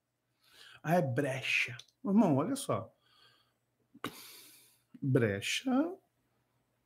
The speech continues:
é muito vago, é brecha. O que que é brecha?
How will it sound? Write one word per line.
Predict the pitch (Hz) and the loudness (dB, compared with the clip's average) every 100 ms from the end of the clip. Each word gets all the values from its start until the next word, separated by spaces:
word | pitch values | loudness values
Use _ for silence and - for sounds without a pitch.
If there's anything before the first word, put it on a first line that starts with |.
| _ _ _ _ _ | _ _ _ _ _
é | - 80 156 | -8 -4 0
muito | 143 127 117 123 135 185 254 - | 4 4 6 8 12 12 10 6
vago, | 123 95 117 156 147 113 | 0 2 6 8 8 6
é | 113 | 4
brecha. | 107 135 160 - - 110 | 6 4 4 0 -2 -4
O | 117 _ _ _ | -6 _ _ _
que | 170 | -2
que | 160 | 2
é | 147 | 4
brecha? | 117 120 107 - 110 117 | 6 6 6 -2 -6 -8